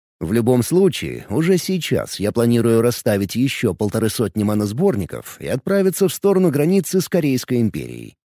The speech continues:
Там, как и в Китае с Японией, есть свой мастер, создающий надежду для своих жителей.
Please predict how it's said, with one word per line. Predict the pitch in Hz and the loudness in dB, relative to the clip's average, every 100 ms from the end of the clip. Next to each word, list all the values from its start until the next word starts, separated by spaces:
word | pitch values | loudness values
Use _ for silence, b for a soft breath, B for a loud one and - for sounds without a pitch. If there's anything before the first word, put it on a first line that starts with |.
| _ _ | _ _
Там, | 165 185 117 67 | -2 0 0 -2
как | - 143 143 | -4 -4 -2
и | |
в | 160 | -4
Китае | - 170 123 95 | -4 0 2 2
с | 90 | -2
Японией, | - 110 208 135 71 58 58 | -6 -2 0 0 -2 -8 -12
есть | 110 165 196 170 | -8 -4 -2 -2
свой | - 156 175 | -2 -2 0
мастер, | 185 196 - - - - | 2 2 0 -6 -12 -14
создающий | - 165 156 180 95 82 - | -8 -4 -2 -2 -2 -4 -2
надежду | 107 110 98 180 135 120 | -2 -2 -2 -4 -2 -2
для | 139 175 | -2 -4
своих | - 165 151 | -4 -4 -4
жителей. | 107 110 - - 55 | -4 -6 -6 -14 -16